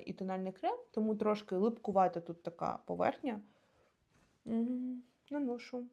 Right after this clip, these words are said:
Ну, з бронзером мені рум'яна більше подобається. Вони трошки так вгамовуються, цей такий незвичний колір, і трошки бронзеру наверх попадає рум'ян, і якби виглядає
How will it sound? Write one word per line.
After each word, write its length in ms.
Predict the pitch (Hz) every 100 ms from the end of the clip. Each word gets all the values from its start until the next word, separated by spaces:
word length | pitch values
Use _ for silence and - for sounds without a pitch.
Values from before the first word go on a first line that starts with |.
| -
Ну, 140 | 277
з 60 | 254
бронзером 600 | 226 254 440 466 320 254
мені 240 | 233 247
рум'яна 400 | 285 247 240 240
більше 360 | 196 170 - -
подобається. 640 | - 165 262 302 294 -
Вони 140 | 208
трошки 340 | 220 220 208 202
так 260 | 190 185 - - - - - - _ _ - -
вгамовуються, 800 | 202 196 240 269 262 220 220 214
цей 160 | - 220
такий 280 | 214 214
незвичний 560 | 214 214 220 240 - 226
колір, 580 | 220 - 466 381 214 202
і 140 | - 208
трошки 400 | 208 226 - 208
бронзеру 500 | 196 208 208 202 190
наверх 360 | 196 196 185
попадає 640 | - 202 196 185 262 359
рум'ян, 480 | 240 196 190 185 180 -
і 80 |
якби 280 | 190 220 208
виглядає 840 | 202 208 202 202 233 277 262 233